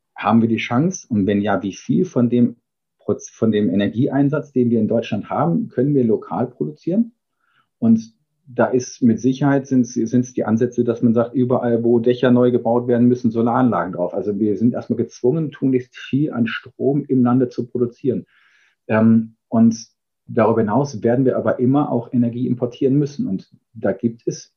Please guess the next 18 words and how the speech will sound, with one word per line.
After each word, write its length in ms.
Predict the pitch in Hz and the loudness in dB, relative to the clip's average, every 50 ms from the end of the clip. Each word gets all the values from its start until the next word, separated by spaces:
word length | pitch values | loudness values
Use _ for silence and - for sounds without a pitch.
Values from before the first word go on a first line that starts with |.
| _ | _
ja 400 | - 101 87 90 98 123 151 151 | -8 -6 -4 -2 -2 -2 0 0
sehr 240 | 127 120 123 120 113 | 0 2 2 2 2
wohl 160 | 117 123 139 139 | 2 0 0 2
die 100 | 131 123 | 2 2
Möglichkeiten, 840 | 127 131 127 127 123 123 - - 123 123 120 - 135 120 117 113 | 2 2 2 0 -2 -4 -2 -4 -2 -2 0 2 2 2 2 2
in 240 | 117 135 123 123 123 | 2 2 2 4 4
dem 460 | 120 120 123 123 120 117 113 113 113 | 4 4 4 4 4 4 4 4 2
Sonnengürtel 680 | - 117 123 147 139 120 - 127 131 123 127 123 123 113 | 2 2 2 2 2 2 2 2 2 4 2 2 2 2
in 140 | 113 113 | 0 0
Afrika, 580 | 107 117 123 - - 123 - - 123 127 127 127 - _ _ _ _ _ _ _ _ _ _ - | 0 -2 -4 -2 -4 -4 -4 -2 -2 -2 -2 -4 -8 _ _ _ _ _ _ _ _ _ _ -4
ähm, 480 | - 113 113 117 117 117 113 113 113 117 | 0 2 4 6 6 6 4 2 2 0
gibt's 240 | 113 127 123 - - | -2 -2 -4 -4 -4
Untersuchungen 640 | - 123 120 123 117 107 127 131 127 131 135 127 117 | 0 0 2 2 2 2 2 0 2 2 2 2 2
oder 160 | 117 113 107 | 2 2 0
gibt's 240 | - 117 113 - - | 0 -2 -4 -6 -10
auch 140 | 110 107 - | -14 -8 -4
erste, 260 | 117 110 110 - 120 | -4 -4 -2 -2 -2
äh, 340 | 110 110 - 113 117 117 | -2 -2 -2 -2 -4 -6